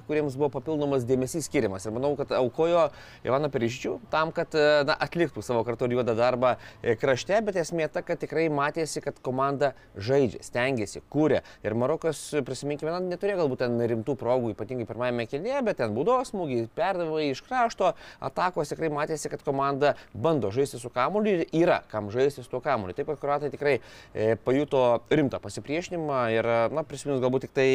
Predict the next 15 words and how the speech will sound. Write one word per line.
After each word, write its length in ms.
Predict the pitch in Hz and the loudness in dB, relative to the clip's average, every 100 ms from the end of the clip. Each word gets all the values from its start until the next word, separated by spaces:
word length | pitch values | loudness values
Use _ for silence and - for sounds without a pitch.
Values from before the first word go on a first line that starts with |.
| 123 - - - | 2 -2 -16 -2
e, 280 | 107 117 113 | 2 4 4
Vlašičiaus 440 | 139 147 - 92 | 2 0 -4 -8
tą 80 | 104 | -10
paskutinį 340 | 104 - 117 104 | -12 -6 -4 -4
epizodą 300 | 107 127 107 | -2 0 0
pirmajame 340 | 113 123 120 117 | -2 -2 -2 -2
kėlinyje, 240 | 123 185 | -4 -4
kur 120 | 165 | -4
buvo 140 | 151 - | -2 0
arti 280 | 135 120 131 | 0 -2 -6
tikslo, 320 | 147 - 131 | -6 -4 -2
ten 200 | 127 120 | 0 0
iš 140 | - | -4
arti, 240 | 110 - 131 | -6 0 2
e, 240 | 127 123 | 4 2